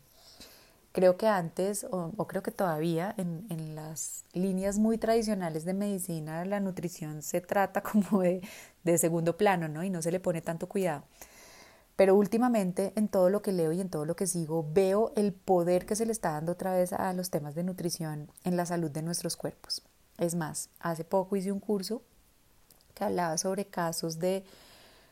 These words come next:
remisiones radicales de enfermedades terminales. Eh, este caso de las remisiones radicales son esos casos de personas que han sido diagnosticadas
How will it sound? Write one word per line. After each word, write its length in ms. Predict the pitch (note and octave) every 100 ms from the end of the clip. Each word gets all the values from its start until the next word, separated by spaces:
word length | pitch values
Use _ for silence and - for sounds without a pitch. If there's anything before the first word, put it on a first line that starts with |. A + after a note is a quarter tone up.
| _ -
remisiones 920 | - G3 G3 F#3 F3+ F3+ E3 D#3+ E3+
radicales 760 | F#3 G3 F#3+ F#3 F3 D3+ D#3 D#3
de 80 |
enfermedades 560 | F#3 F#3+ F3+ E3+ D3+ D#3
terminales. 720 | - F3+ F3 D#3+ D#3 A3+ D4
Eh, 280 | E3 D3+ D3+ -
este 280 | D3 -
caso 480 | - E3 D#3+ - F3
de 200 | E3+ E3+ -
las 160 | D#3+
remisiones 480 | E3+ D#3+ - D#3 D#3
radicales 460 | F3+ G3+ - D#3+ E3+
son 120 | F#3+
esos 220 | F#3+ F#3
casos 320 | G#3+ G3 G3+
de 80 | G#3+
personas 500 | G#3+ G3+ F3 D#3 -
que 80 | F#3+
han 80 | F#3
sido 240 | G3+ G3
diagnosticadas 1040 | G#3+ G3+ G3 F#3+ F3 - D#3+ D3+ D#3+ -